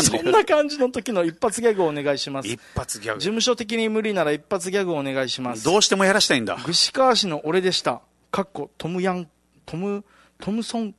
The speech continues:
Speaker 1: トムヤン君。
Speaker 2: えー、最後お前、ちゃんと呼んであげてよ。
Speaker 1: え、これ、トムヤン君？
Speaker 2: お前、ヤートソー読めんば？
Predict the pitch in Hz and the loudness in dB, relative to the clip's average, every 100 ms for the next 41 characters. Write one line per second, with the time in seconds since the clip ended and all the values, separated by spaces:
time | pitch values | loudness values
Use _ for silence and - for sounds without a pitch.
0 | _ - 233 233 240 151 - 104 90 - | _ -6 -2 -2 -2 -4 -2 -2 -2 -4
1 | 170 214 156 107 95 - - - _ _ | -2 -2 -4 -6 -10 -14 -20 -20 _ _
2 | _ _ _ _ - 156 160 110 110 151 | _ _ _ _ -10 -8 -6 -6 -4 -2
3 | 127 127 143 98 - 127 113 - 131 147 | -2 -2 -8 -10 -10 -10 -10 -8 -8 -8
4 | - _ 156 - - 170 208 208 156 104 | -12 _ -20 -20 -10 -4 -2 -2 -4 -12
5 | 117 - _ _ 123 117 120 196 202 208 | -12 -16 _ _ -10 -2 2 2 2 -4
6 | 202 123 - _ 127 156 190 107 | -2 -4 -6 _ -6 -4 -4 -6